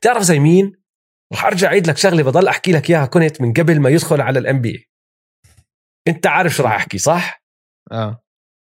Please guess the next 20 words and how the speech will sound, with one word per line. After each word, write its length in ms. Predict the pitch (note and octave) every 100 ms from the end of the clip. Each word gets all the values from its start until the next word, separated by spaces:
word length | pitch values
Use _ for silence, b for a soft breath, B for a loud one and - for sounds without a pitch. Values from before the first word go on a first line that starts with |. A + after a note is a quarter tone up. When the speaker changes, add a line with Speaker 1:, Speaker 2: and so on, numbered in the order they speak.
| _ _ _ -
Speaker 1:
جيسون 300 | D3+ E3+ F3+
ويليامز. 600 | C#3+ A2 F2 - - - _ _ _ _ _ -
Speaker 2:
وايت 260 | A#2 A2+ -
شوكليت. 420 | A2 - - - - _ _ -
Speaker 1:
وايت 220 | D3+ D3+
شوكليت. 420 | A2+ - - - - _ _ _ _ -
وايت 180 | F3
شوكليت 640 | F3+ E3+ E3+ D3 C#3+ - - _ _
لما 200 | G#2+ A2
دخل 280 | A2 D#3 D#3
على 160 | A#2+ A2
ال 60 |
إن 60 | C3
بي 160 | A#2+
إيه، 400 | A2+ A2 A2 - _ _ -
جماعة، 260 | C#3+ F3
كان 180 | D3+ D#3+
الفلاش 360 | A#2+ - D3+ -
تبعه 340 | C3+ A#2+ F#2
رائع، 340 | G2+ A2 -